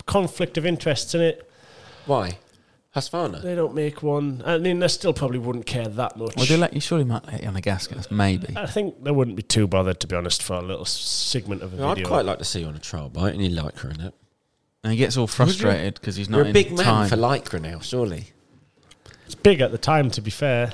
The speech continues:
Speaker 2: Actually, gear, motocross gear's that tight now.
Speaker 1: I was
Speaker 2: It's
Speaker 1: gonna
Speaker 2: no tight
Speaker 1: say,
Speaker 2: than Lycra.
Speaker 1: my pants from S three are the same material as a trials pant. Well, a lot of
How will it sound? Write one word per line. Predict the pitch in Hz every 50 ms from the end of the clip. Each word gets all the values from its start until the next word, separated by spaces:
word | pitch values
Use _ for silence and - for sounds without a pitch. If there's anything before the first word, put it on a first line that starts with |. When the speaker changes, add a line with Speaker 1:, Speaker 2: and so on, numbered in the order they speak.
| - -
Speaker 2:
Actually, | 185 175 - - - 117 110
gear, | - - 175 190 185 -
motocross | 143 165 190 185 160 - 139 127 -
gear's | - 127 120 104
that | 120 113 - -
tight | - - 117 120 - -
now. | 110 110
Speaker 1:
I |
was | 104 87
Speaker 2:
It's | 95 -
Speaker 1:
gonna | 160 131
Speaker 2:
no | 131
tight | 123 - 131 123 131
Speaker 1:
say, | 120
Speaker 2:
than | 117 120
Lycra. | 131 151 143 - - 104 -
Speaker 1:
my | 156 160 151 147
pants | - - 156 147 123 -
from | - 131
S | 131 123 -
three | - 135 131
are | 127 117
the | 110
same | - - 127 120
material | 120 - - 131 131 127 120 117 113
as | 110 107
a |
trials | - - 117 113 -
pant. | - 113 127
Well, | 127 117 107 101
a | 117
lot | 117 120 127 - 113
of | 104 95 - - -